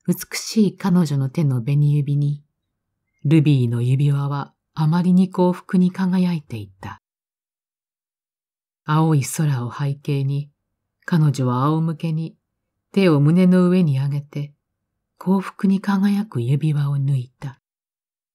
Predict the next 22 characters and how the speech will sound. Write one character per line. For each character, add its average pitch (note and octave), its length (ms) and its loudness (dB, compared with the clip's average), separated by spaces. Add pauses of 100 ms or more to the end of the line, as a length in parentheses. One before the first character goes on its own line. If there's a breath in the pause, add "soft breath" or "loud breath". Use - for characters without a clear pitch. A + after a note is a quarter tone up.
(580)
そ - 240 -10
し - 120 -12
て - 380 -14
看 D#3+ 260 -2
護 D#3+ 80 0
婦 D3+ 180 -6
に A2 140 -4
渡 A#2 300 -10
し - 140 -12
た。 - 240 -14 (1500)
お C#3 160 -2
よ C3 260 0
う G#2+ 40 -6
は G#2 280 -14 (380)
そ - 180 -2
の C#3 140 4
指 C#3+ 340 2
輪 D#3+ 120 2
を D#3+ 80 2
抜 D#3 160 0
く - 120 -6
に B2+ 260 -4